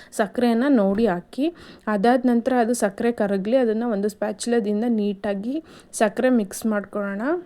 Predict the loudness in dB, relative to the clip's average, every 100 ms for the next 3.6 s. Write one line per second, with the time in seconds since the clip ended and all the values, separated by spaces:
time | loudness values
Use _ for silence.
0 | -14 -20 _ _ _ _ _ _ _ _
1 | -20 -4 0 2 4 2 0 -2 -2 -4
2 | -6 -4 -2 -2 -2 -4 -4 -4 -4 -4
3 | -4 -4 -4 -4 -4